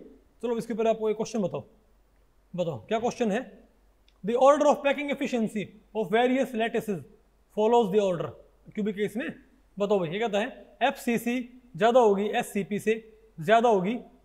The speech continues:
बीसीसी से। बोलो भाई, एफ़सीसी ज़्यादा होगी किससे? अरे बोलो भाई,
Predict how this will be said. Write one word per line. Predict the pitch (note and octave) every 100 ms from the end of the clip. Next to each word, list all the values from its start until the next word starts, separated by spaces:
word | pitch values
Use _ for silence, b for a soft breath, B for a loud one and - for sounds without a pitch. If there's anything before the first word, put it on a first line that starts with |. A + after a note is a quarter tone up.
| _ _ _
बीसीसी | E3 G#3 G3+ E3 E3+
से। | C#3 C3 _ _ _ _ _ _ _ _ _ _ -
बोलो | G3 G3
भाई, | A#3+ B3+ - - - _ G3+
एफ़सीसी | B3 - G#3 G3+ A3
ज़्यादा | G#3 A3+
होगी | G#3
किससे? | G3 G#3 A#3+ D#4+ - _ _ _ _ _ _ _ _ _ _ _ _ _ _ D3 D3 _ _ _ _ _ _ _ _ -
अरे | G3
बोलो | G#3 G3
भाई, | A3+